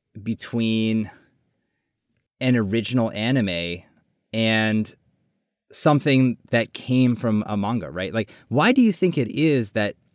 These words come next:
that aspect of creativity that you like in originals is something that's still mostly confined to originals?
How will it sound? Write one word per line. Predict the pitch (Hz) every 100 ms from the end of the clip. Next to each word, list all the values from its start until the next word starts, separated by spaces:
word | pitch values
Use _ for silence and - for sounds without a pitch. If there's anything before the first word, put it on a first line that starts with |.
| _ _ _ _
that | - 110
aspect | - 135 - 143 120
of | 98 -
creativity | - - 127 139 117 - 165 156 117 101
that | 95 101
you | 98 92
like | 95 131 131
in | 98
originals | 92 104 110 113 95 82
is | 98
something | 127 117 127
that's | 104 95 -
still | - - 123 127 113
mostly | 95 107 - 113
confined | 107 92 - 95 98 101
to | 87
originals? | 90 104 - - -